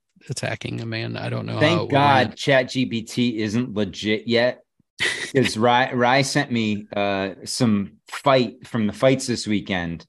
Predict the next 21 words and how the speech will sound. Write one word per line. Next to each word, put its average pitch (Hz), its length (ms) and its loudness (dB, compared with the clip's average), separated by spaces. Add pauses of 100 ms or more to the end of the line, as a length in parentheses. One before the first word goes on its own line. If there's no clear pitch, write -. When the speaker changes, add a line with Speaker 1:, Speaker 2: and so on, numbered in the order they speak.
(160)
Speaker 2:
Before 123 360 4
the 107 100 2
fights, 110 460 0
he 110 100 -2
sent 117 280 -2
me 98 280 0
some - 240 -4
Chat 110 300 0
G 110 160 0
P 107 180 -2
T 113 220 0
analysis 101 680 -2
of 98 80 -4
the 85 80 -8
fights 101 440 -2
and 92 80 -4
how 95 140 -2
they 98 100 -2
were 95 100 -2
gonna 90 180 -4
go. 90 480 -2